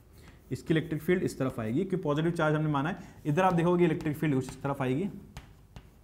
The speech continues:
ठीक है, यहाँ पे, यहाँ इलेक्ट्रिक फील्ड इस तरफ आएगी और यहाँ इलेक्ट्रिक फील्ड इस तरफ आएगी, ठीक है। अरे, ऐसे कैसे आएगी? यहाँ भी इलेक्ट्रिक फील्ड इधर आएगी और यहाँ भी इलेक्ट्रिक फील्ड इधर आएगी। ये जो एरिया वेक्टर होगा, basically मैंने एरिया वेक्टर बना दिया गलती से,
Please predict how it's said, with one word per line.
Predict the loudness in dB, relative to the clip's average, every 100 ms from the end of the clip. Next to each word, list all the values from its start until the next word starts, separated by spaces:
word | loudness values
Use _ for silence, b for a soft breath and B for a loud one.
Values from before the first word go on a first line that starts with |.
| -20 -16
ठीक | -8
है, |
यहाँ | -6 -4
पे, | -6 B B B 0
यहाँ | 4 4 4
इलेक्ट्रिक | 0 -2 -2
फील्ड | 0
इस | 0 0
तरफ | -2 0
आएगी | 0
और | 2
यहाँ | 2 2
इलेक्ट्रिक | 0 -2 -6
फील्ड | 0 0 -2 B B B
इस | -6 0
तरफ | 0 0 -6
आएगी, | -10 -10 -8 0
ठीक | 2
है। | 0 -4 -18 -20 -8 0
अरे, | 2 0 -2
ऐसे | -2 -2
कैसे | -4 -4
आएगी? | -8 -10 b b b
यहाँ | 2 4
भी | 6
इलेक्ट्रिक | 4 2 -2
फील्ड | 0
इधर | 0 0
आएगी | 2 2 2
और | 2
यहाँ | 2 2
भी | 2
इलेक्ट्रिक | 0 -4 -2
फील्ड | 0 2
इधर | 2 0 -4 B B -4
आएगी। | -2 2
ये | 4
जो | 4 4
एरिया | 4 6 8
वेक्टर | 6 2
होगा, | 2 4
basically | 2 0 0 0
मैंने | 2
एरिया | 2 2
वेक्टर | 2 -2
बना | -2
दिया | -2 -4
गलती | -4
से, | -4